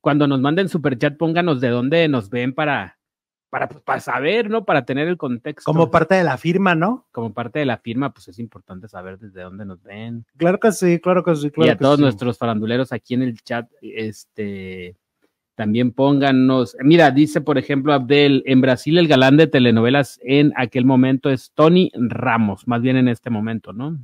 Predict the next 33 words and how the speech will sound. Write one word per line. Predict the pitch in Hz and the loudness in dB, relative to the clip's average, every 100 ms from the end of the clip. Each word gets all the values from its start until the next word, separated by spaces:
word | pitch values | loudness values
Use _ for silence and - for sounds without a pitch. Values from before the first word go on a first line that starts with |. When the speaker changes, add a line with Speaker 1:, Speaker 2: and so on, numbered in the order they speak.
| 113 _ _ _ | -18 _ _ _
Speaker 2:
Ah, | 120 117 | -6 -4
ok. | 127 127 139 185 175 _ | -4 -2 0 -2 -4 _
Speaker 1:
Ah, | 107 123 165 | 0 2 4
pues | 180 151 | 2 4
mira, | 147 185 170 123 | 4 4 0 -2
igual | 139 127 135 135 | -2 2 2 2
di-, | 131 | 2
debe | 131 135 | 2 2
tener | 120 127 | 0 -4
sus, | 120 139 123 | -4 -4 -2
mm, | 117 | -2
mucho | 117 113 113 113 123 131 - | -2 -2 -2 0 2 0 -2
más | 117 123 - | -4 -4 -6
que | 135 127 117 107 98 | -4 -2 -2 -4 -6
Adame, | 98 117 160 147 | -4 0 0 0
seguramente. | 120 110 113 120 160 151 139 | -4 -6 -6 -4 -4 -4 -6
Es | 131 | -6
que | 185 | -2
cualquiera | 160 135 170 170 | 0 0 -2 -2
tiene | 175 170 | -4 -4
más | 165 | -6
que | - | -6
Adame. | 156 160 143 117 | -8 -6 -8 -10
Speaker 2:
Pues | - 160 | -6 -2
ya | 175 | 0
contamos | 190 170 185 175 | 0 0 -2 -2
que | 170 | -6
Colunga | - 131 165 233 190 | -4 -2 0 2 0
tiene | - 139 | -2 -4
más | 135 | -4
Speaker 1:
Ah, | 117 117 | -4 -2
Speaker 2:
que | |
Adame. | 127 143 156 139 | 0 0 0 -4